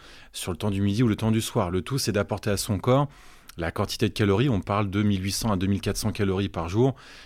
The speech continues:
et on parle de, de à peu près, euh, je dirais, entre soixante et cent vingt grammes de protéines par jour en fonction de, de l'âge et, et du poids de la personne. Mais, euh, ce qu'on dit, c'est qu'il faut pas hésiter à fractionner. C'est-à-dire que si on n'a pas trop faim le soir,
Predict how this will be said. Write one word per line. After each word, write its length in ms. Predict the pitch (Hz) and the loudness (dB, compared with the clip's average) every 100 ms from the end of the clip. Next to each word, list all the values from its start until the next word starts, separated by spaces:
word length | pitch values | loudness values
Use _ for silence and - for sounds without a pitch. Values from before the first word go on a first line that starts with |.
| - - | -18 -6
et 140 | 90 | -2
on 100 | 85 | -2
parle 380 | 78 120 120 101 | 4 4 4 0
de, 380 | 92 92 90 87 | 0 2 2 2
de 100 | 87 | 0
à 80 | 85 | 0
peu 120 | 90 | -4
près, 220 | - 110 | -2 2
euh, 260 | 113 95 82 | 4 4 0
je 80 | |
dirais, 160 | 80 85 | -4 -4
entre 220 | 101 - | -4 -4
soixante 560 | 90 - 98 - 113 - | -6 -2 -2 0 -2 0
et 140 | 98 | -2
cent 180 | 95 101 | 0 0
vingt 100 | 90 | 0
grammes 180 | 92 104 | 0 0
de 60 | 95 | -2
protéines 380 | - 98 101 | -4 -2 0
par 160 | 95 104 | 0 -2
jour 120 | 107 | -2
en 80 | 87 | -4
fonction 400 | - 90 - 98 | -4 -8 -4 -2
de, 200 | 85 85 | -2 -4
de 120 | 82 | -4
l'âge 360 | 85 98 104 85 | 0 2 2 -2
et, 220 | 82 78 | -6 -6
et 20 | |
du 120 | 85 | -8
poids 140 | 85 90 | -8 -8
de 60 | |
la 40 | 78 | -8
personne. 380 | 82 - 135 117 - - - - - - - - | -8 -4 -4 -4 -10 -20 -20 -20 -20 -20 -14 -4
Mais, 380 | 95 101 104 | 0 2 4
euh, 500 | 95 90 87 87 87 90 85 | 2 2 2 0 -2 -4 -8
ce 120 | - | -2
qu'on 60 | |
dit, 100 | 113 | 0
c'est 140 | 139 107 | 0 0
qu'il 60 | |
faut 100 | - | 0
pas 100 | 113 | 0
hésiter 220 | 107 98 107 | 0 0 -2
à 20 | |
fractionner. 460 | - 110 139 139 107 | -2 0 0 0 -2
C'est-à-dire 220 | - 92 | -6 -4
que 80 | 104 | -2
si 180 | - | 2
on 40 | 131 | 2
n'a 100 | 107 | 4
pas 160 | 127 | 2
trop 240 | 113 - 110 | 0 0 -2
faim 260 | - 113 | 0 0
le 140 | 101 92 | 0 0
soir, 400 | - 117 135 | 2 4 4